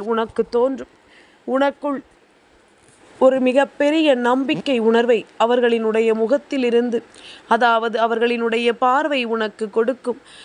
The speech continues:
ஒருவரினுடைய பார்வை அவர்களின் கண்களை கண்டதும், யார் ஒருவருக்கு தன்னுடைய மனதில் இருக்கின்ற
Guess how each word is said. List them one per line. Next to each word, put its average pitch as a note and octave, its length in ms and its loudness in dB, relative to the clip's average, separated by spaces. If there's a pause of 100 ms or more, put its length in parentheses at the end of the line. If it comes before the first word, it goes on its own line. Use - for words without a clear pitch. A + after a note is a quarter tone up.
(160)
ஒருவரினுடைய A#3+ 840 2
பார்வை C4 420 0 (320)
அவர்களின் A3 500 -2
கண்களை A#3+ 520 0
கண்டதும், A#3 540 -2
யார் G#3+ 280 2
ஒருவருக்கு A3 640 -2 (420)
தன்னுடைய A#3+ 500 0
மனதில் C4+ 440 -2
இருக்கின்ற B3 540 -4